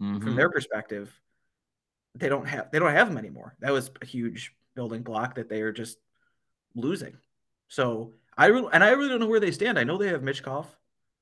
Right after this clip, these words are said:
Speaker 2: It, they have his rights at least.
Speaker 1: Yeah.
Speaker 2: I don't know where else they stand prospect-wise. I think people are pretty happy with their prospects and, you know, the trades they've made in the last couple of years, but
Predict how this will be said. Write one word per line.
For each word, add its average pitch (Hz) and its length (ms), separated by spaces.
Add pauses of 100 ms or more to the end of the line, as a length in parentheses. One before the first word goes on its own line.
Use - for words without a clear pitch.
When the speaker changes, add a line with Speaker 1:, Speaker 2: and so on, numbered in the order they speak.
(440)
Speaker 2:
It, - 120 (280)
they 139 120
have 131 120
his 107 140
rights 107 260
at - 100
least. 101 300 (260)
Speaker 1:
Yeah. 113 200 (1040)
Speaker 2:
I 143 100
don't 175 200
know 170 80
where 143 300
else 131 240
they 123 120
stand 127 460
prospect-wise. 110 680
I 120 60
think 139 160
people 139 240
are 110 60
pretty 143 220
happy 175 200
with 175 100
their 180 100
prospects 180 680 (400)
and, 127 160
you 120 80
know, 110 100
the 107 80
trades 131 260
they've 151 100
made 156 80
in 156 60
the 156 60
last 156 180
couple 170 180
of 165 40
years, 170 200
but - 300